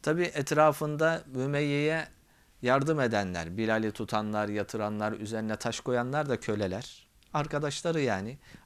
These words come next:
Akşam olunca Bilal'e diyorlar ki, "Ya ne olursun?" diyorlar.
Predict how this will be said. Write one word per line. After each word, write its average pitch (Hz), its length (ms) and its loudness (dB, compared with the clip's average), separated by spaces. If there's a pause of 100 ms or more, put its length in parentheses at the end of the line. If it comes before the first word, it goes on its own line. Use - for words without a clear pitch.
Akşam 151 340 -4
olunca 143 520 -2
Bilal'e 131 340 0
diyorlar 135 360 -2
ki, - 80 -6
"Ya 123 160 0
ne 120 100 -2
olursun?" 104 560 -2
diyorlar. 82 380 -16